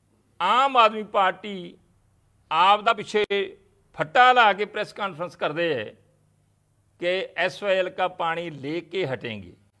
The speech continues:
ਹਮਾਰਾ ਅਧਿਕਾਰ ਹੈ, ਹਮਾਰਾ ਹੱਕ ਹੈ, ਪੰਜਾਬ ਸੇ ਛੀਨ ਕੇ ਲੈਂਗੇ।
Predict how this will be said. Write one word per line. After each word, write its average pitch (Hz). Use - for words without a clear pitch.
ਹਮਾਰਾ 160
ਅਧਿਕਾਰ 170
ਹੈ, 160
ਹਮਾਰਾ 175
ਹੱਕ 220
ਹੈ, 151
ਪੰਜਾਬ 196
ਸੇ 226
ਛੀਨ 269
ਕੇ 262
ਲੈਂਗੇ। 175